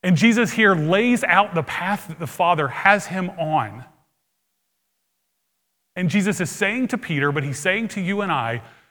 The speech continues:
"You need to know where your place is. And your place in this story is not to be in front of me.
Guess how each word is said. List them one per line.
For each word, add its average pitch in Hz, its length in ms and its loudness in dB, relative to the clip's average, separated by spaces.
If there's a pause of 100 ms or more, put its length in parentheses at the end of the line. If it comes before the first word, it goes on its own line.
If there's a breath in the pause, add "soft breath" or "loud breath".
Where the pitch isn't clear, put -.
(140 loud breath)
"You 156 280 2
need 226 200 0
to 196 100 -4
know 185 200 0
where 151 180 -2
your 123 200 -4
place 143 460 -4
is. 113 420 -16 (760)
And 175 160 -2
your 156 140 -2
place 196 380 -2
in 170 120 -4
this 160 140 -2
story 190 480 0
is 135 140 -8
not 156 260 -2
to - 60 -8
be 147 140 -4
in 123 100 -4
front 139 260 -4
of 127 100 -6
me. 113 180 -8